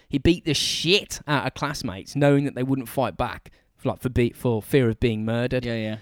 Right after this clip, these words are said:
Speaker 1: So, like, the first time he's got in a fight, he's, he's caned someone, and, like, he's gone, "Well, I was in the wrong then. Nobody's doing anything."
Speaker 2: Yeah. I, I can do it again. Yeah, yeah.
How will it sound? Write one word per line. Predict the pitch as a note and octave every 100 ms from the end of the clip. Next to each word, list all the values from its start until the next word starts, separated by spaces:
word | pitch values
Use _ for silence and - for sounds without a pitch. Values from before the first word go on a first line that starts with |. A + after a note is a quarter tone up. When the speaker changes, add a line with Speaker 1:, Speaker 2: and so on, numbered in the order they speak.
| _
Speaker 1:
So, | -
like, | C#3+ C3
the | A#2+
first | F3 E3
time | D#3+ D3
he's | B2+
got | C#3+
in | A#2+
a |
fight, | - C#3+ A#2+
he's, | A2 A#2+ -
he's | A#2+ -
caned | - D3+ D#3
someone, | - A#2 G2+ F#2+
and, | A#2
like, | A#2+ A2 - _
he's | C#3
gone, | C3 A2+
"Well, | B2
I | C3+
was | C#3+
in | A2
the | G#2+
wrong | C3+ E3
then. | F2+ - _ _ _ _ _
Nobody's | - C#3 D3+ C#3+ A#2+ A2+
doing | C3 D3 D#3
anything." | D3+ D3 D#3 C3
Speaker 2:
Yeah. | A#2 B2+ D#3 _ _ -
I, | B2+ B2+
I | -
can | A2+ A2
do | G#2+
it | G#2
again. | G#2+ C3 A#2
Yeah, | A#2 A#2+
yeah. | A#2 A2+